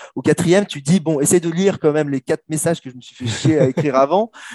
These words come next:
Speaker 1: Au cinquième, tu commences à dire, « Bon, écoute, là. »
Speaker 2: Regarde ce qu'on va faire, là. Je vais, je vais sortir l'extrait de ton explication. Je vais te l'envoyer. Fait qu'on pourra juste, tu pourras juste répondre aux gens.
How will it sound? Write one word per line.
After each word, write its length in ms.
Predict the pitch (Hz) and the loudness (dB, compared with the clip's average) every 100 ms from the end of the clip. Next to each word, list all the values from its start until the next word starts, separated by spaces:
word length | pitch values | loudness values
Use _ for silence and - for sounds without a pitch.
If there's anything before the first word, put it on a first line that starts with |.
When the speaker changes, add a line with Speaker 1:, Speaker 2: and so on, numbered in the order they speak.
| 220 208 175 | -16 -18 -6
Speaker 1:
Au 80 | 156 | -2
cinquième, 580 | - 175 202 220 156 - | 0 0 0 0 -2 -4
tu 140 | - | -10
commences 260 | 151 170 160 | -6 -2 -2
à 60 | |
dire, « 240 | 143 170 143 | 0 0 0
Bon, 280 | 160 127 | -2 -2
écoute, 380 | 123 147 170 - | -4 -6 -8 -8
là. » 100 | 147 - - - - - - | -4 -2 0 -2 -4 -8 -6
Speaker 2:
Regarde 220 | 120 131 | -2 -2
ce 60 | 131 | 0
qu'on 80 | |
va 100 | 123 | -2
faire, 300 | 120 147 160 | -2 0 0
là. 260 | 165 170 175 - - | 2 0 -2 -6 -16
Je 160 | 110 | -8
vais, 340 | 113 117 - 113 | -2 -2 -2 -6
je 140 | 123 | -6
vais 60 | 110 | -4
sortir 320 | 127 - 143 | -4 -2 -2
l'extrait 340 | 131 - 135 | -2 -4 -6
de 60 | 139 | -4
ton 160 | 127 | -2
explication. 720 | 117 - - 120 107 - 120 127 | -4 -6 -8 -2 -2 -2 -4 -4
Je 60 | |
vais 80 | 110 | -6
te 80 | 113 | -4
l'envoyer. 640 | 107 110 110 107 110 127 | -2 -2 0 0 -2 -4
Fait 100 | 123 | -8
qu'on 140 | 110 107 | -8 -6
pourra 160 | 123 | -4
juste, 340 | 113 143 - - - | -2 -2 -4 -10 -12
tu 60 | |
pourras 140 | - 135 | -4 -2
juste 160 | 143 | -2
répondre 500 | 139 131 123 151 147 | -4 -2 0 0 2
aux 120 | 127 120 | 0 0
gens. 300 | 127 131 | -2 -4